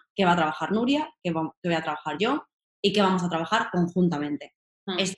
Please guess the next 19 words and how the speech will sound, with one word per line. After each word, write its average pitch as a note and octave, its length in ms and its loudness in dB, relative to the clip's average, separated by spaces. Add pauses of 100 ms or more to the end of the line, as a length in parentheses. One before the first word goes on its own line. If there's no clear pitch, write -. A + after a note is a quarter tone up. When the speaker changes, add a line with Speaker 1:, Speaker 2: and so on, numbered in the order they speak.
(140)
Speaker 1:
algo G#3 300 4
que, G3+ 140 0
pues, F3 180 -2
después E3+ 320 -4
de F3+ 120 -2
cuatro F3+ 240 0
o F3 40 -4
cinco F3 220 0
meses F#3+ 380 -2
hemos F3 400 2
ido F#3+ 160 2
refinando. G3+ 680 0 (400)
Speaker 2:
Claro. D#3+ 260 -12 (160)
Speaker 1:
Eh, F3+ 300 2 (140)
mm, G3+ 240 -2 (140)
uno B3 280 6
de B3 100 6
los A#3+ 220 6
aprendizajes A#3 1160 4